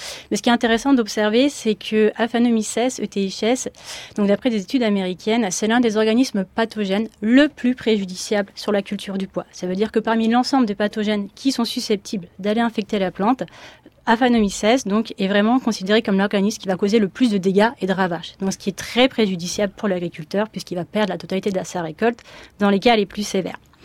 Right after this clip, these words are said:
Et donc, euh, donc ça fait à peu près plus de quatre-vingt-dix ans que maintenant la maladie a été découverte et malheureusement nous ne disposons d'aucune méthode de lutte efficace, hein, pour, euh,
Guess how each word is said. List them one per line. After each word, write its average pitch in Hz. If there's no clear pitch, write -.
Et 196
donc, 240
euh, 190
donc 185
ça 196
fait 208
à 220
peu 233
près 220
plus 262
de -
quatre-vingt-dix 208
ans 233
que 220
maintenant 190
la 196
maladie 185
a -
été 190
découverte 196
et 214
malheureusement 208
nous 220
ne 180
disposons 208
d'aucune 240
méthode 214
de 190
lutte 202
efficace, 208
hein, 185
pour, 175
euh, 170